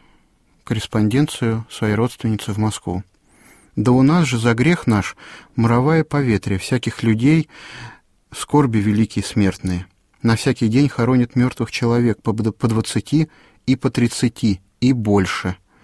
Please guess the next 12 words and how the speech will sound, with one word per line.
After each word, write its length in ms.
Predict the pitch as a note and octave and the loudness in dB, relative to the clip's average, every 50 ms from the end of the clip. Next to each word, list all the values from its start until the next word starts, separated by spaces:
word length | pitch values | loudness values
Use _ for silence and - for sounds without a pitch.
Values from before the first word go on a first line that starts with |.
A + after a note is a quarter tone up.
| _ - - - - - - _ _ | _ -20 -20 -20 -20 -20 -20 _ _
А 120 | - A2+ - | -4 -4 -2
которые 500 | - A#2 A2 - C3 A#2+ A#2 A2 G#2+ G#2 | 0 -2 0 2 2 2 4 4 2 2
люди 300 | G#2 A2+ A2+ G#2 G2 G2 | 2 2 2 2 0 -2
по 160 | - G#2+ G2 | -4 -4 -6
ся 180 | - - A2+ | -4 -2 0
место 360 | G#2 G#2 G#2 G2+ - - - - | 2 2 2 0 -2 -4 -8 -8
ходят, 460 | - - D3+ F3 E3+ B2+ F#2+ - - _ - - - - - - _ _ _ | -4 0 0 2 2 0 -2 -4 -8 _ -20 -20 -20 -20 -20 -20 _ _ _
то 80 | - G2+ | -4 -4
есть 160 | F#2+ - - | -4 -6 -8
продолжают 720 | - - G#2 G2 A2 A2 G#2+ G2 A2 G2+ F#2+ F2+ - - - - - | -8 -6 -4 -2 0 0 0 0 0 0 0 -2 -4 -10 -20 -14 -12
двигаться, 500 | - G2+ G#2 B2 E3 D3+ B2 - - - | -8 -4 -2 -2 -2 -2 -2 -6 -6 -6
живут, 420 | G2 G#2 G#2 G#2 C3 D3+ - - | -4 -2 -2 -2 -2 -2 -4 -6